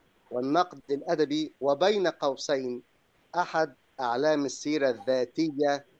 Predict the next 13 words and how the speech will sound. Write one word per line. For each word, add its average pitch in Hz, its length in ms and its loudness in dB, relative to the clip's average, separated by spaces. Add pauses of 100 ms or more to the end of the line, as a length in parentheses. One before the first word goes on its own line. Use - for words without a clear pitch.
(200)
العربية. 113 1080 0 (1000)
آه، 151 180 4 (160)
حينما 202 680 6 (380)
قرأت 151 640 0 (1500)
صاحب 180 340 4
المشروع 143 800 2 (1040)
وأفكار 156 680 4
صاحب 180 240 0 (160)
المشروع 151 420 0
الأستاذ 147 340 0
الدكتور 139 360 -2
إبراهيم 135 300 2
السعافين 139 720 -2